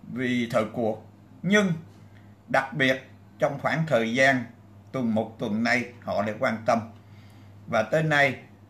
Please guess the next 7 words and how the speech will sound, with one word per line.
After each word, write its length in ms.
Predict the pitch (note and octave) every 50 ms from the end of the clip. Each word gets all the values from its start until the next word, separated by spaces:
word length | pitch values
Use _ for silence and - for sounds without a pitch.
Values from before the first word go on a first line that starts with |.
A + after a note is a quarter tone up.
| - - - _ _ - - -
họ 300 | G#2 G2+ G#2 G#2+ A#2+ A#2
đã 340 | G#2+ G2+ G2+ G2+ A#2+ D#3
rất 220 | D3+ F3 G#3 G#3 -
vui 220 | D3 D3+ C#3 C3 - - - - - - - - - - - - -
và 100 | G2 G#2
rất 300 | A2+ C#3+ A3 B3+ B3 -
nhiều 240 | F#3+ D#3 D3 C3+ C3